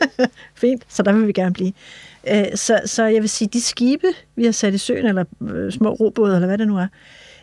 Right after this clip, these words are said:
øh, det har været nogen, som, som vi har troet på i øjeblikket, og vi har også sat både, som er kæntret, og som er sunket, og som har kostet penge. Øhm, blandt andet lavede vi på et tidspunkt et I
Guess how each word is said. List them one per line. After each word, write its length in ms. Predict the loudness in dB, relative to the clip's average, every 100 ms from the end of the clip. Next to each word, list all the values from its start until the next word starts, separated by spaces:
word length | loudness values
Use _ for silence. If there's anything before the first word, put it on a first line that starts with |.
| -10
øh, 60 | -10 -10 -4 -2 -4 -8 -20 -20 _ _ _ _
det 100 | 2
har 120 | 4 4
været 180 | 4
nogen, 300 | 4 4 2
som, 400 | 2 2 0 -2
som 600 | -6 -2 0 0 -6 -12 -10 -2
vi 160 | 2
har 120 | 2
troet 360 | 2 0 0 0
på 200 | 0 0
i 100 | 0
øjeblikket, 580 | 0 0 0 0 0 0
og 120 | 2
vi 80 | 4
har 120 | 4
også 260 | 2 0 0
sat 200 | -2 0
både, 320 | 0 2 0
som 240 | 0 -2
er 60 | -2
kæntret, 480 | -2 -2 -2 -2 -2
og 140 | -4
som 180 | -4 -4
er 40 |
sunket, 500 | -2 -2 -2 -2 -4
og 180 | -4 -6
som 180 | -4 -2
har 80 | -2
kostet 380 | -2 -2 -4
penge. 320 | -2 -2 -2 -4 -10 -20 -20 -10 0
Øhm, 640 | 2 2 2 -2 -6 -10 -16 _ _ _ _ _ -8 0
blandt 260 | 2 2
andet 240 | 4 2 2
lavede 240 | 2 2 2
vi 80 |
på 100 | 0 -4
et 40 |
tidspunkt 340 | -4 -2 -2
et 100 | -2
I 100 | -4